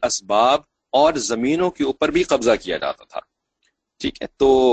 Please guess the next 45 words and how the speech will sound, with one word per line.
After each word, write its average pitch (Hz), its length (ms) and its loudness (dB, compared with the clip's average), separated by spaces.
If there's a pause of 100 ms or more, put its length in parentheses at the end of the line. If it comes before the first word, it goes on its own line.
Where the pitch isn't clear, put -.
(280)
آ، 85 380 0
صرف 160 320 -2
ایسا 147 240 -2
نہیں 175 100 -2
ہوتا 127 200 0
تھا 135 180 -2
کہ 127 120 -6
جی، 120 140 -4
جیسے 113 280 -2
آج 107 240 0
کے 117 80 -4
دور 107 180 2
کے 104 140 -4
اندر 101 200 -2
ہے 101 120 2
کہ 101 120 -10
جی، 98 180 -2 (300)
آ، 98 100 0
ملک 110 360 0
تو 113 360 6
سلامت 117 520 -2
ہے، 117 200 4
border 107 340 0
جو 117 180 -2
ہیں 117 80 -2
وہ 113 100 2
سلامت 107 500 -2
ہیں، 107 80 -2 (280)
اور 104 180 0
بس 110 240 -2
جو 117 120 0
ہے 113 60 2
وہ 104 500 2
کسی - 280 -6
اور 110 140 4
قسم 110 340 -6
کی 104 180 -6
guerrilla 104 280 2
warfare 101 420 0
وغیرہ 98 280 -2
کی 98 220 -10
جا 92 140 0
رہی 95 180 -4
ہے، 92 280 -2
یا، 92 140 0